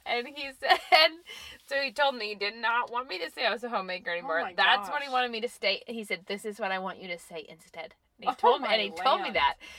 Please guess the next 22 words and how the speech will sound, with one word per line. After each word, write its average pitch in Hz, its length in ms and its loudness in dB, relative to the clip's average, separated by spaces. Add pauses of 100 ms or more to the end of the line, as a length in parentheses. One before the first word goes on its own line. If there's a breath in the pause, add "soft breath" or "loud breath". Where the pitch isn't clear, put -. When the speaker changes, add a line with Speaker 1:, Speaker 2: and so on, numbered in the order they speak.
(220 loud breath)
Speaker 1:
And 190 140 0
I 180 120 0
Speaker 2:
Oh 285 220 -6
Speaker 1:
sat 247 240 8
Speaker 2:
my 254 80 -8
Speaker 1:
there 247 280 6
Speaker 2:
land. 247 40 -12 (340 soft breath)
Speaker 1:
looking 202 460 -2
at 180 120 2
him, 180 180 -4 (420)
and 208 280 4
Luke 214 240 -2
was 214 160 -4
holding, 214 380 -2
we're, 226 160 2
like, 202 200 4
sitting 208 340 -4
together. 175 380 -2
Luke's 190 200 -8
holding 190 240 -2
my 165 80 -4
hand 175 380 -6